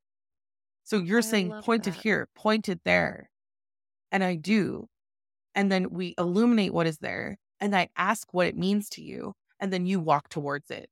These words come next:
Speaker 1: So it's not, like, me making everything bright or
Speaker 2: Yeah.
Speaker 1: making everything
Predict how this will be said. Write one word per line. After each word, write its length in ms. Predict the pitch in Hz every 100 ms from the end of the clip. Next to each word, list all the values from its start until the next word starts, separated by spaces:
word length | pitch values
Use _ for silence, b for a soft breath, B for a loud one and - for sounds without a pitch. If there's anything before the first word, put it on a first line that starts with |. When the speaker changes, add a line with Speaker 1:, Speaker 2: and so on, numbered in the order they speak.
| _
Speaker 1:
So 200 | - 190
it's 220 | 180 196 202
not, 360 | 220 214 202 -
like, 320 | 196 170 - _ -
me 640 | 180 196 233 208 185 180 _ _ -
making 500 | 180 202 208 196 180
everything 480 | 185 190 196 170 156
bright 680 | 196 175 151 104 - - -
or 140 | 175
Speaker 2:
Yeah. 180 | 175 185
Speaker 1:
making 140 | 170
everything 720 | 165 165 165 170 160 151 156